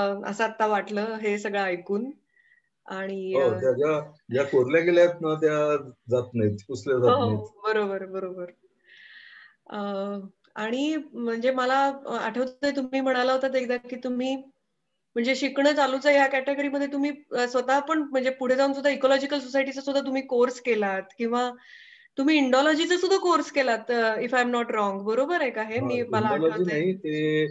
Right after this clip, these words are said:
Speaker 2: ancient महाराष्ट्र म्हणून course होता तो, डेक्कन
Speaker 1: Ancient
Speaker 2: कॉलेजचा.
Speaker 1: महाराष्ट्र म्हणून. हा.
Speaker 2: तीन महिन्याचा course होता तो, मी केला होता.
Speaker 1: तर,
Speaker 2: आणि,
Speaker 1: अ, म्हणजे हे चालूच
Speaker 2: आणि
Speaker 1: ठेवलं
Speaker 2: मा-,
Speaker 1: होतं
Speaker 2: तो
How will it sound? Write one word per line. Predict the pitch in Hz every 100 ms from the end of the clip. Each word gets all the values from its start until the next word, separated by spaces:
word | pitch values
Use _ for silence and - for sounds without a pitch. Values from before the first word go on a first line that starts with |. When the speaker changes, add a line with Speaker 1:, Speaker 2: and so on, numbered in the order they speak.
| - _
Speaker 2:
ancient | 131 147 147 190 185
महाराष्ट्र | 160 156 165 156 175
म्हणून | 160 160
course | 156 120 110
होता | 98 101
तो, | 104 101
डेक्कन | - 123
Speaker 1:
Ancient | 240 262 277
Speaker 2:
कॉलेजचा. | 214
Speaker 1:
महाराष्ट्र | 240 220 220 214 226
म्हणून. | 208 202 190 175 -
हा. | 208
Speaker 2:
तीन | 220
महिन्याचा | 151 156 151 123
course | 127 120
होता | 123 120 - -
तो, |
मी | 127 131
केला | 123 101
होता. | 101 104 104 _ _ _ -
Speaker 1:
तर, | 285
Speaker 2:
आणि, | 294 285 285 277 269
Speaker 1:
अ, | 262
म्हणजे | 262 285
हे | 311 320
चालूच | 285 262 330 370 -
Speaker 2:
आणि |
Speaker 1:
ठेवलं | 359 302 277
Speaker 2:
मा-, | 262
Speaker 1:
होतं | 262
Speaker 2:
तो | 139